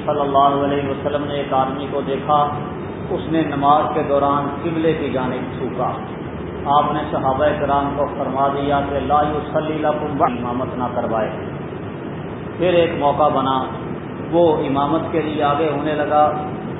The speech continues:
تو لوگوں نے اس کو منع کر دیا اور نبی صلی اللہ علیہ وسلم کا فرمان سنایا۔ اس نے پوچھا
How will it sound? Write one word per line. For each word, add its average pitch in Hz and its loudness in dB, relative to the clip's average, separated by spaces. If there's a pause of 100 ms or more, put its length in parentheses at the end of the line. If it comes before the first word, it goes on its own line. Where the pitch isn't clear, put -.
(140)
تو 139 0
لوگوں 160 4
نے 160 4
اس 156 2
کو 156 0
منع 139 0
کر 127 2 (120)
دیا 123 0
اور 131 0
نبی 139 -2 (100)
صلی 139 0
اللہ 135 0
علیہ 131 -2
وسلم 127 -4
کا 127 0
فرمان 117 -4 (120)
سنایا۔ 104 -6 (600)
اس 170 -4
نے 170 0
پوچھا 139 2